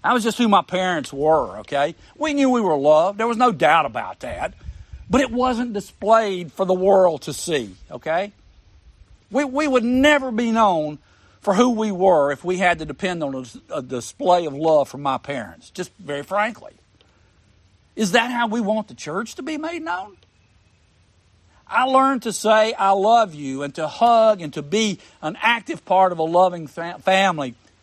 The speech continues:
through my dear wife and her family. At, at first, to me, it was kinda hokey. I used to think, "Oh, boy, here we go."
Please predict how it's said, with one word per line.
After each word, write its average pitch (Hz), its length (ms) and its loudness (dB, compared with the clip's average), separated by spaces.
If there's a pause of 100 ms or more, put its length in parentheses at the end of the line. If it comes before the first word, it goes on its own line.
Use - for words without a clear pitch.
(180)
through 247 140 -2
my 247 160 2
dear 254 240 2
wife 220 460 0
and 220 160 0
her 247 220 4
family. 175 460 -8 (840)
At, 208 180 -2
at 220 160 -6
first, 240 360 2
to 190 80 -8
me, 233 180 2
it 208 80 2
was 151 100 -10
kinda 180 300 0
hokey. 147 480 0 (420)
I 226 120 -4
used 185 180 -4
to 131 140 -6
think, 127 120 -8
"Oh, 135 300 -4
boy, 107 400 -8
here 127 140 -8
we 147 140 -6
go." 95 280 -12